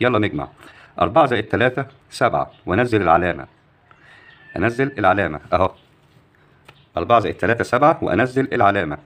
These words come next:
طيب، تمانية واتنين عشرة، يبقى بتساوي عشرة وسبعة من عشرة، يبقى هنا قيمة اف عشرة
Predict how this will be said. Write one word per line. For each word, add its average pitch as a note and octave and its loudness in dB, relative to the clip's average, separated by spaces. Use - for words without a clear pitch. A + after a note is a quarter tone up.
طيب، D#2+ -2
تمانية B2+ 0
واتنين A2 0
عشرة، E2 0
يبقى F#2 -4
بتساوي A2+ 0
عشرة C#3 2
وسبعة A2 0
من G2+ 0
عشرة، D2 0
يبقى - -4
هنا G#2+ 0
قيمة G#2 -2
اف - -4
عشرة D3+ 0